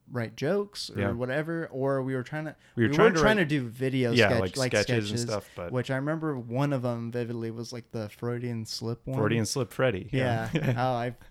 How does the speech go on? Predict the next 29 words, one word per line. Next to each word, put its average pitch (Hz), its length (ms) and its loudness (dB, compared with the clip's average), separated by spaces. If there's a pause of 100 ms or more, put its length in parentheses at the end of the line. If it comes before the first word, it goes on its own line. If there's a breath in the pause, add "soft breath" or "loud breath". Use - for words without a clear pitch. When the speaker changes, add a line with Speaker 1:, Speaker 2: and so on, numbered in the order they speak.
Speaker 1:
I, 131 180 -8 (100)
there's 139 200 -6
so 151 320 -6
many 156 220 -4
video 127 260 -2
ideas 123 380 -6
that, 113 200 -8
like, 110 140 -10
Speaker 2:
Yeah. 101 140 0
Speaker 1:
we - 60 -4
had. 113 380 -10 (1000)
Speaker 2:
Well, 123 120 6
and 117 80 6
Speaker 1:
that 123 60 10
Speaker 2:
that 143 60 10
Speaker 1:
we 151 40 6
Speaker 2:
was 127 120 2
kinda 117 360 4
as 101 560 0 (460)
Carl 101 480 6
was 90 600 0 (540)
disappearing 92 640 -2
as 87 140 -6
well. 92 440 2
Speaker 1:
Yeah. 127 320 -4 (180)
Speaker 2:
Um, 92 580 -2 (140)
Speaker 1:
'Cause 110 180 -4
we 117 120 -2
had 110 300 -2